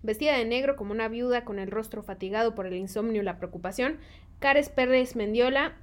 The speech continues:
chilló nerviosamente. Por Dios, no hables más de ese miserable. Creí que era su amiga, casi vivías con él. Yo, bah, fui cortés, lo ayudaba.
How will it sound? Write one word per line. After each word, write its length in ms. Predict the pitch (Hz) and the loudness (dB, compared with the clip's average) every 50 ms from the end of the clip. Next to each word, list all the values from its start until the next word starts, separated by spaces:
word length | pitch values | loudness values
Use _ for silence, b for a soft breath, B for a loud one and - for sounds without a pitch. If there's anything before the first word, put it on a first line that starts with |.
| - - - - - | -20 -18 -18 -14 -6
chilló 880 | - 240 220 214 226 226 226 233 226 226 226 226 226 220 220 220 202 - | -4 -2 2 4 4 6 6 6 6 6 6 6 4 4 4 2 2 0
nerviosamente. 800 | - 226 214 214 208 214 208 233 214 208 196 185 180 - - - - - | 0 0 0 2 2 2 0 0 0 -2 -2 -2 -4 -6 -10 -16 -10 -6
Por 140 | 214 208 202 | -4 0 2
Dios, 300 | 226 233 233 226 - - | 4 4 2 2 -2 0
no 80 | 240 233 | 2 2
hables 240 | 247 277 277 254 233 | 6 6 6 6 6
más 200 | 240 240 240 233 | 4 2 4 4
de 60 | 240 | 2
ese 160 | 226 220 214 | 2 0 0
miserable. 580 | 208 196 190 190 190 180 190 190 185 175 175 - b b b b b b b - | -2 -2 -2 -4 -2 -2 -2 -2 -2 -4 -8 -12 b b b b b b b -6
Creí 260 | - 208 220 220 185 | 0 2 2 2 4
que 80 | - 403 | 4 6
era 140 | 330 254 - | 6 6 4
su 120 | - 202 | 2 0
amiga, 380 | 180 208 254 339 370 339 285 285 | 0 2 4 6 6 6 6 4
casi 220 | 240 262 - 285 | 4 2 4 2
vivías 280 | 254 220 214 233 247 247 | 2 4 4 4 4 4
con 160 | 247 226 214 | 2 2 2
él. 220 | 214 220 220 - - - - | 2 2 0 -4 -12 -2 4
Yo, 320 | 233 269 330 392 453 b b b b b b - | 6 6 8 6 4 b b b b b b -2
bah, 300 | 196 185 180 196 202 - | 0 2 2 2 0 -2
fui 220 | - - 240 247 | -2 0 0 4
cortés, 480 | 247 254 233 226 233 220 220 220 226 220 | 6 6 6 6 4 4 4 4 4 4
lo 60 | 214 190 | 2 2
ayudaba. 580 | 185 180 180 185 196 214 226 214 196 185 B | 2 0 2 4 6 6 6 6 4 2 B